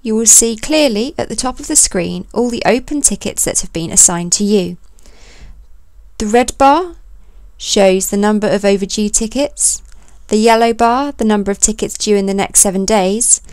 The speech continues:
and the green bar tickets that are due in over a week's time. Below the chart is a list of tickets. You can instantly see whether these are overdue, or due soon,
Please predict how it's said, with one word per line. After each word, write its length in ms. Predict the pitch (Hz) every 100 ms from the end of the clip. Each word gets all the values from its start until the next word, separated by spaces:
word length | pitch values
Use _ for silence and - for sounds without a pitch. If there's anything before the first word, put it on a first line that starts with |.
| - - -
and 100 | 202
the 60 |
green 380 | 202 220 254 277
bar 260 | 208 175 185
tickets 460 | - 214 - -
that 200 | - 240
are 40 | -
due 280 | - 165 -
in 120 | 180
over 300 | 170 170 175
a 40 |
week's 320 | 170 165 -
time. 480 | - 202 180 170 170 - - - - - - - - -
Below 280 | 214 233 262
the 120 | 311
chart 560 | - 214 185 214 - - - - - -
is 100 | 214
a 60 | 214
list 440 | 196 185 - - -
of 120 | 202
tickets. 600 | - 190 180 - - - - - - -
You 140 | 220
can 140 | 220 -
instantly 580 | 285 311 - 349 311
see 420 | 320 - 208 233 269
whether 260 | 220 202
these 360 | 190 214 202 - - - - -
are 160 | 196 202
overdue, 720 | 208 208 180 233 233 285 320 - - - - - - - -
or 140 | 196
due 260 | 196 269 302
soon, 640 | - - 196 196 208 240